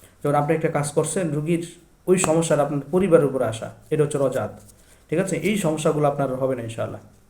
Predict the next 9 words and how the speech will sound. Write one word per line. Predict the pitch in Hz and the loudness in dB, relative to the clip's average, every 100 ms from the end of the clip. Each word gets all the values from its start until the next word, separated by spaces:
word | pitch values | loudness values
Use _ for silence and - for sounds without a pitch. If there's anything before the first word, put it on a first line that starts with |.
| _ _ _ _ _ _ _ _ _ _ _ _ _ _ _ _ _ _ - | _ _ _ _ _ _ _ _ _ _ _ _ _ _ _ _ _ _ 2
এরপর | 170 170 | 4 4
আমরা | 160 160 | 6 6
যেটা | 151 135 | 4 2
শিখাবো | - 127 151 - - - - - | 0 -2 -2 -8 -16 -20 -20 -2
সেটা | 165 185 | 2 4
হলো | 156 127 - 196 151 110 | 2 2 6 6 6 0
<clears throat> | - - - - | -10 -20 -20 -8
সাধনা | - 139 156 160 147 | 0 2 4 4 2
ছাড়া, | 135 113 | -2 -4